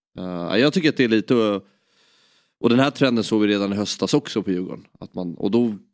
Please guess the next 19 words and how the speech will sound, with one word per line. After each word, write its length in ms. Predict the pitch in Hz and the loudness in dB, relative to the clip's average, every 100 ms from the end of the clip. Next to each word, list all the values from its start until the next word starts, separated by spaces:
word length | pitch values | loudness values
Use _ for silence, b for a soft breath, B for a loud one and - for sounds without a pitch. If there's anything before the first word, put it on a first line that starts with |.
| _ _ _ - | _ _ _ -4
klart, 280 | 101 - - _ _ _ | -4 -4 -18 _ _ _
då 60 | - | -2
var 180 | 104 104 | 0 2
det 60 | |
Europaspelet. 560 | 107 98 98 - 85 - _ _ _ - | 2 0 -4 -12 -14 -16 _ _ _ -10
Man 140 | 98 | -4
dubblade 480 | 98 90 95 92 92 | -4 -2 -2 0 -2
och 220 | 92 92 | -2 -2
hade 180 | 95 104 | -2 -4
två 200 | - 104 | -2 -4
matcher 220 | 95 92 | -4 -6
i 40 | 92 | -8
veckan. 380 | 95 - 82 95 | -8 -12 -8 -4
Men 260 | 98 95 - _ _ _ _ _ | -2 -4 -8 _ _ _ _ _
när 80 | - | -2
jag 100 | 110 | -2
ser 580 | - - 185 160 120 101 - _ | 0 2 2 2 2 -2 -10 _
Djurgården 440 | 101 104 98 98 117 | 2 2 4 2 4
nu 340 | 98 92 98 | 2 2 -2